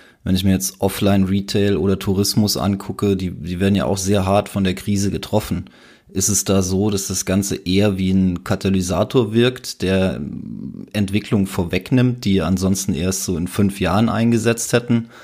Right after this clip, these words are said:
Dass man quasi sagen kann, die Unternehmen, die jetzt sowieso schon schlecht auf, äh, Trends oder Digitalisierung allgemein, äh, aufgestellt waren, dass die jetzt, äh, sozusagen als erstes über die Schippe springen.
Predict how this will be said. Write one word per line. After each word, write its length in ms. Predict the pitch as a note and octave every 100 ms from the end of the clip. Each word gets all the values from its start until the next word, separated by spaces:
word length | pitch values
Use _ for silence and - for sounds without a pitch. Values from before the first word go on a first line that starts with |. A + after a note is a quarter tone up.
| - - - _
Dass 160 | - -
man 100 | F#2+
quasi 260 | G2 F#2+ F#2+
sagen 360 | F#2+ F#2 G2+
kann, 300 | F#2+ F#2+ F2+
die 200 | F#2 A2
Unternehmen, 640 | G#2 A2 G#2 G2+ G#2+ F#2+ F#2
die 120 | F2
jetzt 460 | F#2+ - - - _
sowieso 540 | D2+ F#2 F#2+ F#2+ G2+ A#2+
schon 240 | - G2
schlecht 500 | - G2+ G#2 - -
auf, 480 | E2+ F#2+ F#2+ - -
äh, 320 | D2 D#2+ F2+ -
Trends 520 | - G2+ G#2 F#2+ -
oder 260 | - F2+ F#2
Digitalisierung 1120 | - E2+ - G2 G2 G2 G2 F#2+ G#2+ G#2+ F#2+
allgemein, 800 | C2+ G2 G2 G2 G2+ G#2+ F#2+ - - - - _
äh, 140 | F2+ F#2
aufgestellt 840 | - F#2 F#2 - - F#2+ F2 -
waren, 260 | F#2 F2+ F2
dass 160 | F2+
die 160 | - F#2
jetzt, 500 | F#2 - - - -
äh, 240 | F2+ E2 - _ -
sozusagen 560 | G#2+ F#2+ F#2+ G2+ F#2+
als 120 | F#2
erstes 480 | - G#2 - F#2 -
über 200 | C#2+ F#2
die 80 | D2+
Schippe 300 | - - E2+
springen. 440 | - - F2+ F2+